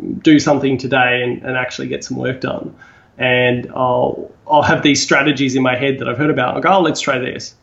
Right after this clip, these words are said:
And that'll work for long enough. Um, so it's, it's sort of constantly trying stuff, and it's, it's pretty messy, but there's been steady improvement. Uh,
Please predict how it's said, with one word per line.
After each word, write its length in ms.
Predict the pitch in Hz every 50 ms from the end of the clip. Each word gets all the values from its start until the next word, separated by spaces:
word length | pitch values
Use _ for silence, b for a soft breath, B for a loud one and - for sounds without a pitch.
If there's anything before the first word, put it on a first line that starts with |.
| _ -
And 120 | 143 151 147
that'll 200 | 147 143 139 135
work 320 | 131 135 139 143 139 -
for 160 | - - 139
long 220 | 123 131 127 127 127
enough. 500 | 120 117 120 120 120 123 123 123 - - _ - - _ b b b b b b b b b _ -
Um, 520 | 117 123 123 123 123 123 123 120 120 123
so 180 | - - 139 135
it's, 320 | 131 - - - - -
it's 180 | - - 127 -
sort 120 | - 156 156
of 60 | -
constantly 440 | - 151 147 131 - 131 135 131 131
trying 340 | 131 - 135 131 131 135 135
stuff, 320 | 131 - 135 127 123 -
and 100 | - 131
it's, 320 | 135 131 - - - - - _ _ -
it's 140 | 147 143
pretty 240 | - - 202 180 170
messy, 420 | 143 143 160 170 - - 151 139 123
but 280 | 135 131 131 - _ _ _ _ _ _ _ _ _ _ _ _ _ _ _ _ _ _ _ _ -
there's 220 | 170 180 170 123
been 220 | 143 170 156 147 143
steady 380 | - - 180 160 139 135 131
improvement. 640 | 127 123 - - 170 165 151 - 135 120 - - - _ _ _ -
Uh, 520 | 131 123 123 123 123 123 123 123 123